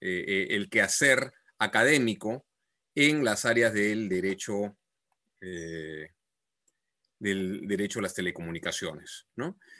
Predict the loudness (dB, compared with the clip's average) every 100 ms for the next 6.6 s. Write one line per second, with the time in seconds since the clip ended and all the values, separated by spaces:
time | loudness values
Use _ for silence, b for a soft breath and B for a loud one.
0 | b -2 2 4 4 4 6 6 4 2
1 | -2 _ _ _ -8 -4 -4 -2 -2 0
2 | 2 2 0 0 0 2 -2 0 -2 0
3 | -2 -2 -6 _ -12 -6 -2 -2 -2 -4
4 | -4 -4 -2 0 0 -2 -6 _ _ _
5 | _ _ _ -2 0 4 4 4 4 4
6 | 0 -4 -2 0 -2 -4